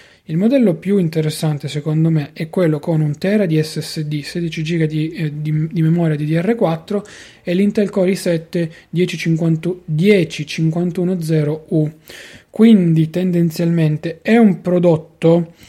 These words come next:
che secondo me a livello hardware spinge tanto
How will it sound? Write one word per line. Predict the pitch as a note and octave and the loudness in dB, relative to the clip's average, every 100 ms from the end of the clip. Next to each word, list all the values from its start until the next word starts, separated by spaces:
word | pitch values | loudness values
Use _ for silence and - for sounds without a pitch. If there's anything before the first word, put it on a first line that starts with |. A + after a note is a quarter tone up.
| - - _ _ _ _ - | -20 -20 _ _ _ _ -4
che | G3+ G3 D3+ - _ _ _ _ | 2 4 2 -4 _ _ _ _
secondo | - - E3+ A#3+ A3+ F#3+ | -12 -4 4 6 8 6
me | E3+ E3+ - - - _ _ _ _ _ _ _ _ _ - E3 | 6 4 0 -14 -20 _ _ _ _ _ _ _ _ _ -6 0
a | |
livello | E3 A#3 A3 | 4 6 6
hardware | F3 G3 F#3+ F#3+ G3 F#3+ | 4 2 2 2 0 -2
spinge | - - F3 E3 D#3 D#3 | -12 -6 0 2 2 0
tanto | D#3 C#3+ C#3 - D3+ | -2 -2 -6 -8 -12